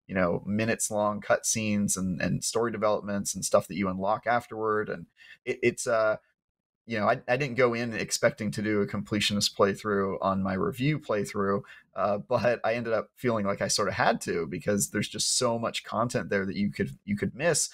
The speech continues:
and that I would have felt bad missing if I, if I didn't put myself, uh, through it. So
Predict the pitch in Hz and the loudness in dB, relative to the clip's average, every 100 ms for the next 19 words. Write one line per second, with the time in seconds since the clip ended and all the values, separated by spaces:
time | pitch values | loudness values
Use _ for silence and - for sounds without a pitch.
0 | - - 113 117 135 147 113 - 107 - | -12 -16 -4 2 4 2 0 0 -2 -2
1 | 104 127 135 85 90 - 85 80 - _ | 0 0 0 -2 -4 -2 -2 -2 -8 _
2 | _ - - 98 98 95 98 104 95 - | _ -10 -2 0 0 0 0 0 0 0
3 | - 80 95 - 92 - - - 123 107 | 2 2 2 0 -2 -2 -4 -2 0 0
4 | 92 - 101 95 | -2 0 0 0